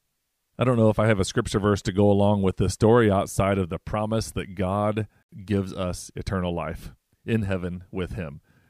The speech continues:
There's a lot of scripture references for that, and this story is just a reminder.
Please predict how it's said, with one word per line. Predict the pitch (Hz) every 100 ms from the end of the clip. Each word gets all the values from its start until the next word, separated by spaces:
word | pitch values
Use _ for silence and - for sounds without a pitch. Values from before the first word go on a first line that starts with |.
| _ _ -
There's | 90
a | 95
lot | 104
of | 98 87 - _ _ -
scripture | - 123 - 104
references | 101 101 101 - 90
for | - 87
that, | 87 85 - _ -
and | 90 85 85
this | - 113
story | - 104 95 87
is |
just | 85 87
a | 92
reminder. | 82 82 85 82